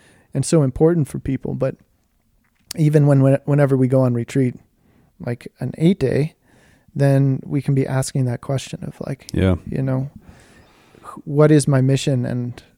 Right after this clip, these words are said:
Speaker 1: like, where do I, how do I exercise that, and where do you want me to go?" You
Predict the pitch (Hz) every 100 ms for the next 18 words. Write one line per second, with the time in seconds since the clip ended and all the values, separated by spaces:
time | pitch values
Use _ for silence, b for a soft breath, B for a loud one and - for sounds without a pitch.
0 | _ _ - - 139 131 131 - 127 -
1 | _ _ - 143 143 135 131 - 131 135
2 | 131 131 131 131 131 131 131 131 135 -
3 | 147 151 143